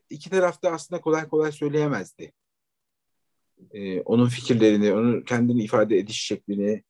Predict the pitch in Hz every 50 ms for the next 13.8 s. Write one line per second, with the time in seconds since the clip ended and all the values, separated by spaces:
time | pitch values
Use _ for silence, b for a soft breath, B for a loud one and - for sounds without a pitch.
0 | _ _ _ _ _ _ _ _ _ _ - 104 110 120 117 113 110 110 110 107
1 | 107 - - 107 107 107 - - 113 113 117 123 120 120 101 101 107 113 110 113
2 | 107 71 - - - - 113 107 101 104 98 98 98 92 - 120 135 170 185 196
3 | - _ b b b b b b b b _ - - 139 160 170 165 - 202 185
4 | 175 185 190 - - - _ _ - 117 123 123 123 123 120 120 120 120 120 117
5 | 120 120 120 117 107 90 76 58 - - _ _ _ _ _ _ _ _ _ _
6 | _ _ _ _ _ _ _ - - 107 107 120 139 160 175 180 165 170 165 160
7 | 127 - - - _ _ _ _ _ _ _ _ _ _ _ _ _ _ _ -
8 | 135 139 139 139 147 147 - 170 185 180 - - - 120 87 - - _ _ -
9 | - - 147 156 135 120 98 85 80 90 87 80 78 117 123 131 135 131 - -
10 | - 95 104 151 147 147 151 127 110 98 92 80 80 - _ _ _ _ _ _
11 | _ _ _ b b b b b b b _ - 151 151 208 202 - - 190 185
12 | 190 175 170 175 170 151 147 143 160 180 190 185 - 170 165 160 151 156 156 147
13 | - - 160 151 151 139 113 104 90 - - 104 110 98 101 92